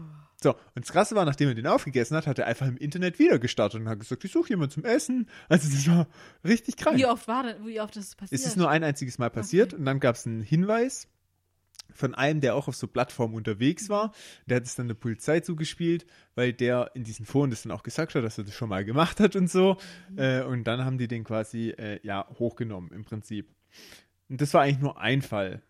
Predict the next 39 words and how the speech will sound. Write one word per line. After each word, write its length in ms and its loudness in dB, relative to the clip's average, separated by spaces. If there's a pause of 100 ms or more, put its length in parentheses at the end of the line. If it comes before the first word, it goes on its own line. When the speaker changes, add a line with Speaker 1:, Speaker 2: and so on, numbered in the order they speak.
(120)
Speaker 1:
Also 240 -4
Speaker 2:
Das 140 -6
Speaker 1:
ein 120 4
Speaker 2:
erinnert 240 0
mich 100 -4
jetzt 140 -2
so 60 -6
Speaker 1:
Mordopfer. 140 0
Speaker 2:
krass 100 0
an 180 -4
Hannibal. 600 -6
Also 220 -8
hast 120 -12
du 60 -12
die 120 -8
Serie 340 -4
mal 180 -6
gesehen? 440 -4
Speaker 1:
Nee, 180 6
die 100 -8
will 60 -2
ich 100 -6
unbedingt 420 -2
mal 160 0
sehen, 300 0
aber 140 2
da 80 0
geht's 180 -6
ja 60 0
genau 240 0
auch 240 2
so 160 -4
in 80 -4
die 100 -6
Richtung, 380 -4
Speaker 2:
Ja, 120 8
das 120 2
Speaker 1:
ne? 60 2
Speaker 2:
geht 120 -2